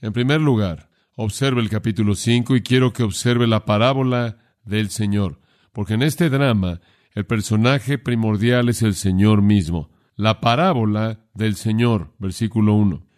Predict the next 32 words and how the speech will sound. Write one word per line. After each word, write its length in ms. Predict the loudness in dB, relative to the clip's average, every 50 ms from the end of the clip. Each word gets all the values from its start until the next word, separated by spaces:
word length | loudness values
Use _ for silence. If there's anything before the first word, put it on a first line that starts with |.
| _ _ _
Ahora 340 | -8 -4 -2 0 0 0 -2
cantaré 640 | 0 0 0 0 0 0 0 0 2 2 2 2 0
por 200 | 0 0 0 2
mi 120 | 2 2 2
amado, 540 | 2 4 4 4 4 4 4 2 2 -2 -10 _ _ _ _ _ _ -4
el 200 | -2 -2 -2 0
cantar 720 | 0 0 0 0 0 0 0 2 2 2 2 0 0 0
de 140 | 0 2
mi 240 | 4 4 4 4 4
amado 640 | 4 4 4 4 4 4 4 4 2 2 0 -2 _ _ _ _ _ _ _ -4
a 200 | 0 2 2 2
su 260 | 0 0 -2 0 2
viña. 480 | 4 4 4 4 2 0 -4 -10 -16 _ _ _ _ _ -10
Tenía 300 | -6 -4 -2 0 0 2
mi 80 | 2
amado 380 | 2 2 2 2 2 2 2 2
una 180 | 2 2 2 2
viña 520 | 2 2 4 4 2 2 0 -2 -4 _ _ _ _ _ _ -8
en 220 | -4 0 2 2
una 220 | 4 4 4 4
ladera 440 | 2 2 2 2 2 2 2 0 -2
fértil. 560 | 0 0 0 0 0 -2 -4 -8 -8 -8 -12 _ _ _ _ _ _ _
La 160 | -10 -6 -4
había 300 | -2 0 2 2 2 0
cercado 800 | 0 -2 -2 -4 -4 -2 -2 0 2 2 2 0 0 -2 -2 0 2
y 140 | 2 2 2
despedregado 920 | 2 0 -2 -2 -2 0 0 2 2 2 2 4 4 4 4 2 2 0
y 40 | 0
plantado 640 | 0 0 0 0 0 0 0 0 0 2 0 0
de 120 | 2 0 2
vides 420 | 4 4 4 4 4 2 2 0
escogidas. 800 | -2 -2 0 0 0 0 2 0 2 2 2 0 0 -2 -8